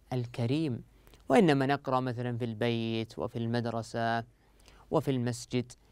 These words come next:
وفي غيرها من الأماكن الطاهرة. ومن آداب تلاوة القرآن الكريم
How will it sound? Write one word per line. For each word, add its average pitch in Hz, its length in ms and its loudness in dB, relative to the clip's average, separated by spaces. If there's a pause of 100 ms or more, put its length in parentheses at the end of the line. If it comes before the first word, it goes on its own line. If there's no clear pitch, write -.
(120)
وفي 202 260 4
غيرها 180 540 2
من 156 420 -4
الأماكن 123 720 -2 (100)
الطاهرة. - 600 -6 (1600)
ومن 196 220 10
آداب 190 420 8
تلاوة 160 580 2
القرآن 151 460 -4
الكريم 156 680 -2